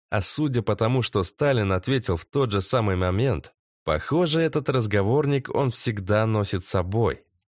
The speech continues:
Один этот факт убивал возражения наповал и делал второстепенным все остальное.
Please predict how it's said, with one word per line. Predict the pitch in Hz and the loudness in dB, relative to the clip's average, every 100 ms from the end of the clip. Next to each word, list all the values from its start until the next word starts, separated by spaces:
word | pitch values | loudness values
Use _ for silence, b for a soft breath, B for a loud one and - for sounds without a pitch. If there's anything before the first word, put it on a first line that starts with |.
| _ _ | _ _
Один | 87 92 190 190 | 0 0 0 0
этот | 156 131 | 0 -4
факт | - 165 - - | 0 0 0 -2
убивал | 110 110 156 135 | 0 2 2 2
возражения | 113 104 98 113 156 135 | 0 0 0 2 2 2
наповал | 98 90 87 98 151 101 | 0 0 0 2 2 0
и | 101 | -2
делал | 101 135 156 113 | 0 2 2 0
второстепенным | - 117 107 - 95 - 151 139 98 | 0 0 0 -2 -4 0 0 0 0
все | - 143 | 0 2
остальное. | 123 - 113 110 127 117 69 | 2 0 0 0 0 0 -2